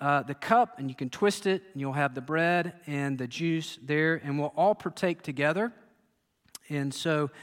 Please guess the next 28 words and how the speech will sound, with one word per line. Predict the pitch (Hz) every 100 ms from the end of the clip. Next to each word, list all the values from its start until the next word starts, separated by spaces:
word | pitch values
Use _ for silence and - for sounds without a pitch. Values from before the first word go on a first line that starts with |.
| -
I'm | 160
gonna | 202 196
pray | 208 202 214
and | 180
ask | 180 -
God | 185
to | 165
bless | 147 175 185 - -
the | 170
service | 185 175 170 165
again, | 156 180 214 - - -
and | 143
then | 147
we'll | 143
pass | 170 156 151
out | 160
the | 143
elements | 160 170 165 139 -
and | 139 139
we'll | 135 131
partake | - 131 - 127 -
together. | 127 127 117
So | 113 143
let's | 156 -
pray | 165
one | 147 151
more | 143
time. | - 151 120